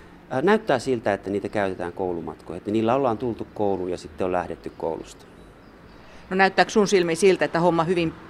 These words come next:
Speaker 2: pyörii tällä hetkellä eikä mitään sellaisia ongelmajuttuja ole?
Speaker 1: No ainakin toistaiseksi näyttää, näyttää, että skuutit on ollut hyvässä järjestyksessä. Eilen taisi yksi olla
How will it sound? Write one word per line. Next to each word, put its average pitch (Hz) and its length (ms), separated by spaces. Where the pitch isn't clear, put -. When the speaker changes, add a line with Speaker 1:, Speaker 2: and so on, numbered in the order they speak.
Speaker 2:
pyörii 175 320
tällä 135 240
hetkellä 143 420
eikä 143 200
mitään 143 420
sellaisia 147 420
ongelmajuttuja 147 840
ole? 82 160
Speaker 1:
No 185 120
ainakin 214 340
toistaiseksi 190 640
näyttää, 156 520
näyttää, 143 500
että 135 260
skuutit 151 460
on 139 100
ollut 139 160
hyvässä 139 340
järjestyksessä. 131 680
Eilen 160 320
taisi 135 260
yksi 139 300
olla 123 160